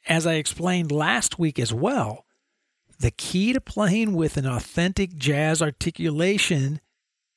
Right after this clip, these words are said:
is fingerings. I see it far too often with students trying to use traditional classical fingerings that we all learned in our beginning piano lessons, which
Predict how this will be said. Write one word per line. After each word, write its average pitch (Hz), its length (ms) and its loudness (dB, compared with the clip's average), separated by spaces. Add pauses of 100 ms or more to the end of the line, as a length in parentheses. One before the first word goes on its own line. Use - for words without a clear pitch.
(600)
is 196 340 0
fingerings. 175 1300 -6 (1200)
I 135 100 4
see 147 220 4
it 139 60 0
far 156 300 2
too 156 260 2
often 147 320 2
with 127 140 4
students 143 440 0
trying 147 360 0
to 208 160 0
use 117 680 2 (800)
traditional 180 640 2
classical 180 600 4
fingerings - 840 -4 (480)
that 147 200 0
we 156 120 4
all 240 240 4
learned 202 400 4
in 175 100 4
our 165 100 4
beginning 165 380 2
piano 180 400 0
lessons, 139 460 -2
which - 320 0